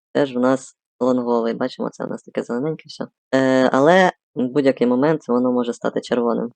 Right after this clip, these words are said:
Вони у нас якби ламаються на грані, треба слідкувати. S F P є сигнал, ось тут. У нас є ось рівень. Ми маємо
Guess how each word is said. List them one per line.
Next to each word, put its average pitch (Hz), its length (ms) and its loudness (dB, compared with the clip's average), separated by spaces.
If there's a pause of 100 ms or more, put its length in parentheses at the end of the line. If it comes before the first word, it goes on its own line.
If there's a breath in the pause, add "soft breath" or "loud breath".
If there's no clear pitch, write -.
(120)
Вони 120 260 -4
у - 20 -4
нас 120 280 -6 (120)
якби 117 240 -6
ламаються 120 520 -2 (240)
на 123 80 -4
грані, 120 400 -2 (400)
треба 120 180 -4
слідкувати. - 540 -4 (280)
S 139 220 4
F - 160 -2 (140)
P 180 340 0
є 127 260 2 (260)
сигнал, 127 440 2 (300)
ось 131 180 -6
тут. 131 220 -4 (320)
У 127 40 0
нас 139 220 2
є 123 80 6
ось 120 140 0
рівень. 117 300 0 (200)
Ми 135 120 0
маємо 120 400 2